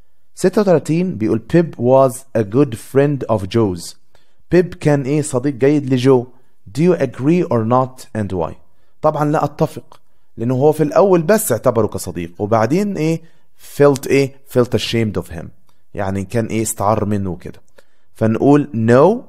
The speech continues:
he considered Joe his friend only in the beginning. But later Pip started to feel ashamed of him.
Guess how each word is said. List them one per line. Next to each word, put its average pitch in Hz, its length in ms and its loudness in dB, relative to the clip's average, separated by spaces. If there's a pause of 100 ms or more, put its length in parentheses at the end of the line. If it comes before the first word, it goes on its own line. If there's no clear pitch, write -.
(140)
he 110 140 -6
considered 110 720 0
Joe 147 360 4
his 139 200 -2
friend 151 400 -2
only 147 400 0
in 131 80 0
the 113 80 0
beginning. 85 400 -6 (720)
But 101 300 -2
later 127 480 2
Pip 113 320 -4
started - 500 -4
to 104 100 -4
feel 113 260 -2
ashamed 107 680 -4
of 90 260 -2
him. 80 280 -14